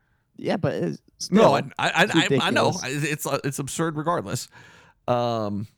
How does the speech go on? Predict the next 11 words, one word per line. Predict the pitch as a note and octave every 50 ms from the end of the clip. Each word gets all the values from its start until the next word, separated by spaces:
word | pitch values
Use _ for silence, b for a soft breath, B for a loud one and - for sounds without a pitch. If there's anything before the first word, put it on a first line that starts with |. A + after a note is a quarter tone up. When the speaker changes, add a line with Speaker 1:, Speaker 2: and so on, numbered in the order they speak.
| _ _ _ _ _ -
Speaker 2:
okay, | C#3 C#3+ B2 G2
so | - - D#3 C#3+
advanced | C3+ C3 C#3 D3 E3 G3 F3+ - -
defensive | F#3 F3 - - E3 E3+ D#3 - E3+ D3 -
stats | - - - B2+ B2 B2+ - - -
are | C3 C3 B2+ A#2+
tenuous | - - - D3+ C#3 C3+ B2 A#2 A2 -
before | - A2+ - B2+ A#2+
the | A#2 A2
twenty-first | - - A#2 A2+ A2+ - A#2+ A2+ G#2 -
century, | - A2+ G#2+ - G#2 G#2+ - -